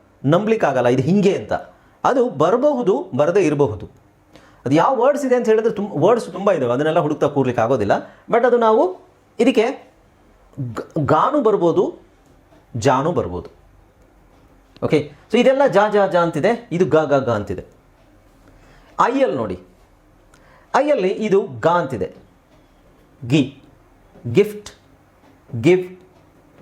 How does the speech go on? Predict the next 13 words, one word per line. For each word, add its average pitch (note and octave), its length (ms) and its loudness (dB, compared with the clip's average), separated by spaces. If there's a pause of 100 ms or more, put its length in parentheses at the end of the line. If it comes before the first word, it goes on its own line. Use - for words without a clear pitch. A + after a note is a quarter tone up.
(180)
ಗಿಲ್, F3+ 440 -2 (880)
ಗಿಲ್ಟ್. E3+ 380 0 (800)
ಗಿಲ್ಟ್‌ಗೆ F3+ 380 2
ಇದು F#3 160 2
ಬೇರೆ F#3 260 2
ಯು, E3+ 300 -2
ಆ C#3+ 100 2
ಗಿಲ್ಟ್ D#3+ 240 -4
ಬೇರೆ, C#3 180 2
ಈ B2+ 60 -2
ಗಿಲ್ಟ್ A2+ 200 -4
ಬೇರೆ. A2 420 -6 (240)
ಗರ್ಲ್, E3 420 2